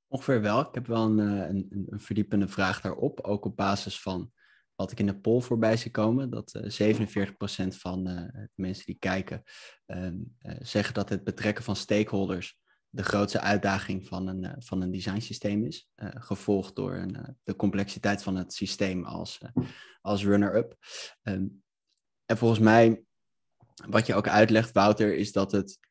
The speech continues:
ehm, nou, je hebt een, een heleboel stakeholders om te betrekken. Designers en developers wijzen het zichzelf iets meer vanzelf voor. Eh, maar zeker voor, nou ja, de mensen die, eh, eh,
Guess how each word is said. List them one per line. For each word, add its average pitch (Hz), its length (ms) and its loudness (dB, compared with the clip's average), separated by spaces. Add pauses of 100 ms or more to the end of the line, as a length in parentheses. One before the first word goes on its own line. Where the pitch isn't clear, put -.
(240)
ehm, 98 420 -4 (180)
nou, - 220 -10
je - 60 -12
hebt - 160 -14
een, - 220 -6
een 107 140 -10
heleboel 104 420 2
stakeholders 104 760 4
om 107 160 0
te 110 120 -6
betrekken. 120 580 -4 (240)
Designers 107 440 4
en 104 100 4
developers 101 540 0
wijzen 98 320 0
het - 140 -8
zichzelf 98 540 -2 (320)
iets 120 200 2
meer 101 160 6
vanzelf 95 460 -4
voor. - 320 -6 (320)
Eh, 104 140 -4
maar 98 160 4
zeker 104 480 8
voor, 95 560 0 (260)
nou 98 160 -2
ja, - 120 -10
de - 140 -12
mensen 92 340 -6
die, 92 220 -6
eh, 98 320 -10
eh, - 80 -12